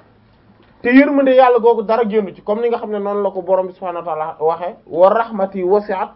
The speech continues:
kulla shay'in." Sama yërmande te mooy Yonent bi sallallahu alayhi wasallam, parce que moom,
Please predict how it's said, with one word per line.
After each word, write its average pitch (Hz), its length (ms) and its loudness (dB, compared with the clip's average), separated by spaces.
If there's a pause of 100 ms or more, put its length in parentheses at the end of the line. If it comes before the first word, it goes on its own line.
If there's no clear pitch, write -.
kulla 208 220 -4
shay'in." 135 340 -10 (720)
Sama 220 260 2
yërmande 214 540 2
te 185 80 -8
mooy 160 180 -6
Yonent 139 240 -6
bi 107 80 -18 (840)
sallallahu 147 240 -6
alayhi 120 120 -12
wasallam, 107 220 -16
parce 131 140 -16
que 139 80 -8
moom, 147 300 -8